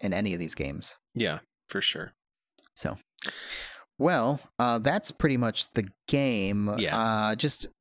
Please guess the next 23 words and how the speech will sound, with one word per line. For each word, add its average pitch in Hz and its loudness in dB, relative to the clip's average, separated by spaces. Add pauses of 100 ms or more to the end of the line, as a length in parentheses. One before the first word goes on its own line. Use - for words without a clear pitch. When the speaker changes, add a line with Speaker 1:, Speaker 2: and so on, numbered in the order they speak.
(320)
Speaker 1:
do 135 4
you 127 4
wanna 135 2
mention 131 2
your 120 2
thoughts - 2
again 120 2
on 107 0
how 120 0
you 107 2
felt - -2 (180)
about 120 2
the 131 2
game, 127 2
and 107 2
then 107 2
we'll 107 2
move 104 0
into 104 2
the 95 -2
next 101 -2
section? 117 -2 (560)
Speaker 2:
Um, 123 2